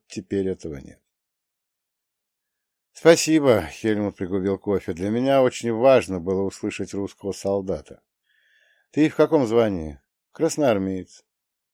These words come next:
«Даже не старший солдат, удивительно». «Дослужусь ещё, если жив останусь». «Я завтра уезжаю на полигон в Коммерсдорф на два дня.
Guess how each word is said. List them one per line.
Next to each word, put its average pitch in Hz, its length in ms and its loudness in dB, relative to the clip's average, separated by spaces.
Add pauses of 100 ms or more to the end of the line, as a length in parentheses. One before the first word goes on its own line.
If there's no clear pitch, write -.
(120)
«Даже 127 380 2
не 127 140 -2
старший 123 480 0
солдат, 110 640 -2
удивительно». 82 720 -8 (800)
«Дослужусь 147 720 2
ещё, 107 320 -2
если 104 320 0
жив 92 300 -4
останусь». 78 640 -10 (1080)
«Я 135 320 6
завтра 135 400 4
уезжаю 135 460 2
на 131 100 0
полигон 131 600 2
в - 80 -20
Коммерсдорф 92 840 -2
на 110 220 0
два 101 220 -2
дня. 87 380 -10